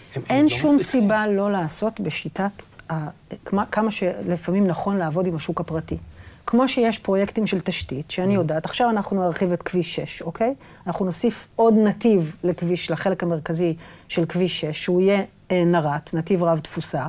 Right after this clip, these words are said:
Speaker 2: ולתחבורה
Speaker 1: זה שתיים
Speaker 2: ציבורית.
Speaker 1: פלוס כזה?
Speaker 2: כן, או ש-, או שתיים או שלוש פלוס, עם, אה, וגם תחבורה ציבורית כמובן. אז איך זה נעשה? הרי הממשלה לא תסלול את זה באמצעות חברה ממשלתית, אלא היא מוציאה מכרז, במקרה הזה היא מרחיבה את המכרז הקיים,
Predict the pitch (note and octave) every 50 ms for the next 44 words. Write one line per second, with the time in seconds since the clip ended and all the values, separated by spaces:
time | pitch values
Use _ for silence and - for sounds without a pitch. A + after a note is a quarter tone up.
0 | G3 - - - - - - - - E3+ G3 G3 F3+ E3+ - - - D#3+ E3 D#3+
1 | D#3 D#3 - E3+ D#3 D#3+ D3 D3 D#3+ G3 C#3 - - E3 D#3 E3 E3+ E3 - -
2 | - - - - - - - - _ - - F3 D#3 D3+ - - E3 F3+ F3 -
3 | - F#3 - - F#3 - - F#3+ F3+ F3 D#3+ - E3 D#3+ D#3+ - - A3 B3+ C#4+
4 | - - - - - F#3 F3 E3+ F3 - - - - _ - - F3+ F3 E3 E3
5 | F3+ F3+ G3 G3 G3+ F#3 - E3+ F3 E3+ E3 - F3+ D#3+ E3 E3+ E3 - - F3
6 | E3 E3 D3 D3+ C3 C3 C3+ - - - - - - - - - - F3+ D#3+ A3
7 | A3 - A3 C4 A#3+ A3 G3 F3+ - - D#3 D3 D#3+ E3 E3 E3 - G#3 B3 C4+
8 | C4 C4 C4 D#4+ C#4 - - A#3+ A3+ A3 A3 G#3 F#3+ E3+ F#3+ F3+ E3+ F3 F3 E3+
9 | E3+ E3 E3 F3+ F3 E3+ - - E3+ D#3+ E3 E3 E3 E3 E3 D#3+ - E3 D3+ -
10 | - B2 A2+ - - D#4+ F#4+ G#4 F#4 E4+ C4+ A#3 A#3+ C4 B3 - - _ _ -
11 | _ _ - - - A3+ A3+ A3+ - G#3+ G3+ G3 F#3+ E3 - - D#3+ D#3+ G#3+ A#3
12 | A3 F#3+ D#3+ D3+ - F3+ F3+ F3 E3+ E3+ E3 D#3 D3 C#3+ - - D3+ C#3+ F3 F#3
13 | F3 F3+ D#3 D3 - D#3 D3 D#3 D3+ D3 - C#3 B2+ D#3 A#3